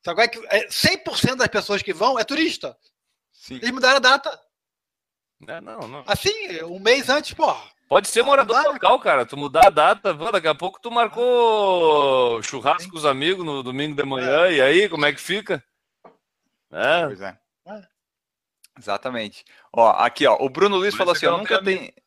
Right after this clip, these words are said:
Speaker 3: Por isso que eu não tenho amigo, pra não ter
Speaker 2: É
Speaker 3: esses
Speaker 2: bom, né?
Speaker 3: perigos, pra não ter esses problemas.
Speaker 2: É bom não ter, é bom a gente. <laughs> Ó, o Bruno Luiz falou assim, ó, "Nunca tem cinco ou dez quilômetros exatos. Sacanagem, K K K. O cara bate o R P e nego tira o doce da criança."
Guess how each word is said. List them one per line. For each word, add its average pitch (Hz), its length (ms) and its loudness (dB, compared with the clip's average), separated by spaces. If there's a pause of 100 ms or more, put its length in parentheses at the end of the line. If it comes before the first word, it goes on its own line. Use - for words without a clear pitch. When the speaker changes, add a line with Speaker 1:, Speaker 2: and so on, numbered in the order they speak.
(260)
Speaker 3:
Por 95 80 -16
isso 101 140 -14
que 123 60 -10
eu 120 40 -4
não 120 100 -6
tenho 135 140 0
amigo, 139 200 -8
pra 117 120 -2
não 110 80 -2
ter 120 120 -4
Speaker 2:
É - 20 0
Speaker 3:
esses - 140 -6
Speaker 2:
bom, 127 200 -2
né? 113 80 -4
Speaker 3:
perigos, 113 220 -8
pra - 400 -18
não 90 60 -10
ter 98 80 -6
esses - 180 -6
problemas. 110 440 0 (1160)
Speaker 2:
É 104 100 0
bom 117 220 4
não 120 160 -2
ter, 107 140 -2
é 101 60 2
bom 104 220 2
a 101 120 2
gente. 95 180 -10
<laughs> - 560 -6 (320)
Ó, 123 200 6 (360)
o 135 100 0
Bruno 185 300 2
Luiz 190 220 4
falou 185 160 4
assim, - 160 -2
ó, 147 40 0
"Nunca 220 260 0
tem 196 180 -2
cinco 196 340 -4
ou 160 60 0
dez 160 260 4
quilômetros 147 440 -2
exatos. 117 420 0
Sacanagem, 117 680 2
K 127 200 0
K 147 160 0
K. 110 140 0
O 107 80 0
cara 123 240 2
bate 123 320 2
o 139 40 0
R 123 160 0
P 131 200 -4
e 139 40 -4
nego 139 240 -8
tira 143 240 -4
o - 20 -2
doce 127 300 -8
da 127 100 0
criança." 110 420 -8